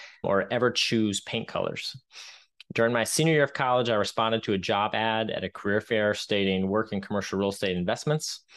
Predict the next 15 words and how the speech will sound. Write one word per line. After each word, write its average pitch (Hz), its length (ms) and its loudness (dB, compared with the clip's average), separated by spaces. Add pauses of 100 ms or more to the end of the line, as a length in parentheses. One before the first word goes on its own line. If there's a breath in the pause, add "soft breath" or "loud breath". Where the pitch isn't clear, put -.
(380 loud breath)
Without 147 260 0
doing 127 480 2
any 139 180 2
research, 120 840 0
I 95 160 0
landed 110 360 0
an 98 100 0
interview 107 680 2
and 92 180 -2
ultimately 123 440 0
landed 104 580 0 (100)
a 98 300 0
manager 113 640 0
in 95 140 0
training 110 680 0